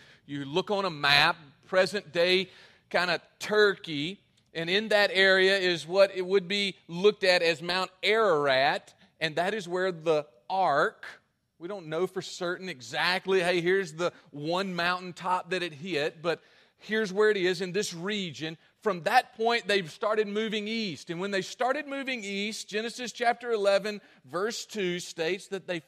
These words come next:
found a plain in the land of Shinar and settled there. And they said to one another, "Come, let us make bricks and burn them thoroughly." And they had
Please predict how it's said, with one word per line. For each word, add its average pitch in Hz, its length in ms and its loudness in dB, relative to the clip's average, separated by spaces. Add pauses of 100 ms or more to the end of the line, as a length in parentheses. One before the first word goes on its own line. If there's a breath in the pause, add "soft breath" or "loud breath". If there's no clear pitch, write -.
found 208 640 -4 (680)
a 180 40 -4
plain 190 680 -6 (720)
in 180 180 -6
the 165 100 2
land 226 520 -4
of 208 180 -6
Shinar 139 920 -8 (500)
and 135 160 -14
settled 151 480 -4
there. 107 260 -6 (760)
And 160 120 -8
they 196 80 0
said 277 300 -2
to 214 60 -4
one 165 160 -4
another, 143 280 -4
"Come, 247 260 -4
let 214 160 0
us 220 160 -4
make 190 320 -4
bricks 240 340 -4
and 170 160 -10
burn 254 300 -2
them 247 240 -6 (100)
thoroughly." 262 540 0 (400 loud breath)
And 185 180 -6
they 208 200 -2
had 233 440 -4